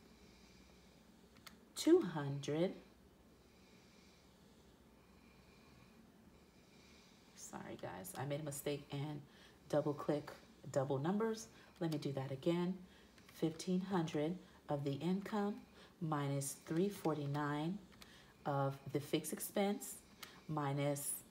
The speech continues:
four forty of my variable expense minus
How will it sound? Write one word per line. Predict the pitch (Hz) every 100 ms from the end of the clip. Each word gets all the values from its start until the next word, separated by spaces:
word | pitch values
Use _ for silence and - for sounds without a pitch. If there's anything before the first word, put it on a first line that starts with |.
| - - -
four | - - 214 226
forty | - 175 143 143 143 - - - - - -
of | 151 139 139 143 - - - - - - - - - -
my | 147 143 135 135 135 139 139
variable | 151 160 175 196
expense | 202 202 208 208 269 - - - - -
minus | - 151 156 147 147 143 - -